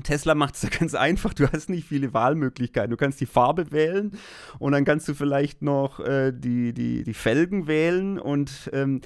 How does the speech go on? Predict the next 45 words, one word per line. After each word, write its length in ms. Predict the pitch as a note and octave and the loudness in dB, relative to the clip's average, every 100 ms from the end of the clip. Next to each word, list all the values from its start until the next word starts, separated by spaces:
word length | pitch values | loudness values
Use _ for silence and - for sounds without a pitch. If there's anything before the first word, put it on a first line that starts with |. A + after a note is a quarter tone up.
| - - | -12 -6
so 160 | C#3+ | -4
das 160 | C3 - | -4 -2
grundsätzliche 720 | D#3+ F#3+ G#3 D3 - C#3+ C3+ | 4 4 4 0 -2 -2 0
Modell 560 | C3 A2+ A2+ D3 G#3+ G#3 | 0 2 2 2 0 -4
und 160 | C3+ | -2
dann 100 | C3+ | 0
ist 240 | - E3+ D#3+ | -2 -4 -6
das 140 | - | -4
schon 240 | D#3 D3 | -4 -4
durch. 320 | C#3 A3 F3+ B2 | -4 -4 -4 -4
Ja, 100 | D3 | -4
das 160 | C3+ | -4
ist 140 | D3 C#3+ | -4 -4
eine 100 | C#3 | -4
Sache 260 | C#3+ D3 | -4 -6
von 220 | C#3 C#3 | -6 -6
fünf 380 | C3+ - D#3 - | -6 -6 -6 -6
Minuten. 640 | E3+ C#3 C#3 B3 - B2 A#2+ - - - - - | -4 -2 -2 -2 -4 -6 -6 -16 -20 -20 -20 -8
Ähm, 380 | C3+ C#3 C3+ - - - | -4 -2 -4 -10 -20 -8
gut, 240 | B2+ A#2 - | -6 -6 -10
vielleicht 360 | - A2 A2 | -8 -6 -6
muss 200 | A#2+ A2+ | -8 -6
man 140 | A2+ A2 | -6 -6
sich 180 | A2 | -6
mehr 200 | A2 A2 | -4 -4
Gedanken 280 | A#2 A2+ G#2 | -2 -4 -6
drüber 200 | B2 A#2 | -6 -6
machen, 200 | A2+ A2+ | -4 -6
aber 160 | A#2 A#2+ | -6 -6
es 140 | - | -8
ist 180 | C3+ - | -10 -4
relativ 360 | C3 D#3 C#3 - | -2 -2 -6 -6
schnell 240 | C#3 C#3 | -4 -2
entschieden. 380 | B2+ - G3+ E3 | -4 -6 -6 -6
Es 140 | A#2+ | -6
ist, 340 | C#3 - - - | -10 -14 -18 -18
äh, 240 | - C#2+ - | -16 -16 -16
das 160 | - | -8
Ding 140 | E3 D3+ | -2 0
ist 160 | C#3 | 0
voll 240 | - D#3 G3 | 4 4 4
ausgestattet, 880 | G3 - F#3+ - F3 F3 F3+ F3 C#3+ | 2 -4 -8 -4 -4 -2 -2 -4 -8
das 140 | C#3 | -12
ist 100 | C3+ | -8
alles 360 | - C3+ C3+ | -4 -4 -6